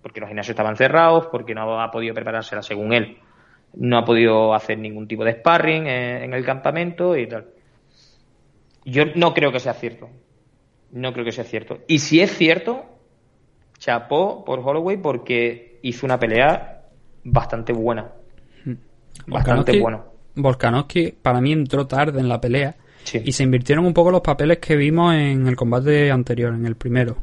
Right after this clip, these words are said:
Speaker 2: que hubo entre ambos. Porque ahí fue Volkanovski el que tomó la iniciativa, el que salió a,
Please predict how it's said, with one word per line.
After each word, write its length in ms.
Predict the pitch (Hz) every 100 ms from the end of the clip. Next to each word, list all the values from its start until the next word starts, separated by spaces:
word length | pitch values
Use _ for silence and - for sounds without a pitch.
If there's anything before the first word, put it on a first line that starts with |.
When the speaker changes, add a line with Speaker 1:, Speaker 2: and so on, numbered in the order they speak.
| -
Speaker 2:
que 120 | -
hubo 320 | 120 117 113 - 127
entre 240 | 117 127
ambos. 300 | 113 110 110 - - - - -
Porque 280 | - 123 127
ahí 160 | 120 127
fue 260 | 151 151
Volkanovski 580 | 151 147 139 143 170 156 - -
el 140 | 127
que 140 | -
tomó 220 | 120 117 120
la 100 | 139
iniciativa, 680 | 151 - 135 123 165 147
el 140 | 151 127
que 220 | - 117
salió 480 | - 120 113 131 135
a, 360 | 135 131 127